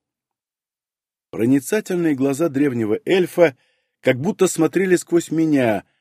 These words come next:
создавая чувство полнейшей незащищенности. Я говорил о единственной женщине, только той, мнение которой будет иметь для вас значение, милорд Морни.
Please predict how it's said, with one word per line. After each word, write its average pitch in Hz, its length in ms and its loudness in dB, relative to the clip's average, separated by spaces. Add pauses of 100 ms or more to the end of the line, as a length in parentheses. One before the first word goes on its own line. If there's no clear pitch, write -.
(240)
создавая 113 500 4
чувство 151 400 -4
полнейшей 135 640 0
незащищенности. 120 1200 -6 (1200)
Я 180 240 0
говорил 170 580 -2
о 151 100 -6
единственной 156 960 -8
женщине, - 760 -10 (520)
только 127 340 -2
той, 170 220 2
мнение 127 400 0
которой 151 540 0 (260)
будет 123 360 -2
иметь 113 300 0
для 110 160 -2
вас 113 180 -2
значение, 120 840 -6 (420)
милорд 113 400 -4
Морни. - 440 -20